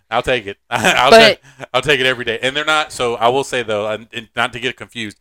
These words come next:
Speaker 1: they're not combined because the platforms separate themselves from each other.
Speaker 2: Yeah.
Speaker 1: So that you know that the one's not the other. So it's not twenty-six.
Speaker 2: <laughs>
Speaker 1: It is forty-six.
Speaker 2: But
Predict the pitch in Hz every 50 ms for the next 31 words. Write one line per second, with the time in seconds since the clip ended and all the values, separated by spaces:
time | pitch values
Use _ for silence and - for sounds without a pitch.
0 | _ _ - - _ - 110 110 110 113 120 - - 101 98 101 101 101 90 85
1 | 82 _ _ - 104 - 110 107 - 98 - 120 117 110 - - 104 98 - -
2 | 120 107 - 104 95 _ - 87 85 - 95 90 87 - - 92 87 85 - 95
3 | 90 87 87 85 - 180 147 139 156 _ _ - 113 104 95 101 104 98 113 110
4 | 107 104 98 101 98 92 95 92 95 95 90 92 87 - 90 90 85 82 80 -
5 | - 92 85 87 104 - 110 101 - 120 117 120 120 - - 131 127 120 113 101
6 | - - 127 113 95 104 - - - - - _ _ _ _ _ _ - 330 -
7 | - 226 202 190 196 - - - - - 131 123 110 110 - - 98 92 87 -
8 | - - - - 214 196 233 233 226 190 160